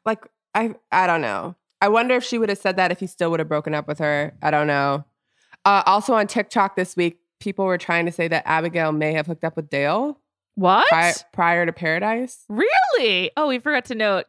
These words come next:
Speaker 2: Claire and Dale broken up forever. Anyway.
Speaker 1: There was a non-tip that said one of the people on Bachelors in Paradise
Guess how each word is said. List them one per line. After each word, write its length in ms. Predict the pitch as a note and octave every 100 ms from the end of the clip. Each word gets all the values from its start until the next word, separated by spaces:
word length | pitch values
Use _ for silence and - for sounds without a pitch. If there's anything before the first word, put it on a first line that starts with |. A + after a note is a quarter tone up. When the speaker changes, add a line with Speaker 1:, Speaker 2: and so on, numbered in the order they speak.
| _
Speaker 2:
Claire 240 | A#3+ G3
and 100 | F#3+
Dale 280 | F#3 F3+ F3
broken 360 | F3+ E3+ F3+ F#3
up 180 | E3+
forever. 440 | - F3 D3+ D#3 F#3+ _
Anyway. 240 | F3 E3 E3
Speaker 1:
There 160 | G#3+
was 200 | A#3+ B3+ A#3+
a 120 | G#3+
non-tip 920 | G#3 F#3+ F#3+ G#3 G#3 - G#3+ F3 E3+ - - - _ _ _ _ _ _ _ _ _ _ -
that 360 | F#3 F3 E3+ - _ _ _ -
said 540 | - G3 F#3 F3 E3+ - _ -
one 320 | F3 F3+ G#3
of 160 | A3+
the 120 | A#3 B3
people 680 | - G#3+ G#3 G3 F#3+ F#3+ - _ _
on 120 | G3 F#3
Bachelors 400 | E3+ F3 G#3+ G#3+
in 120 | A3+
Paradise 840 | A3 F#3 F3+ E3+ E3+ E3 E3+ -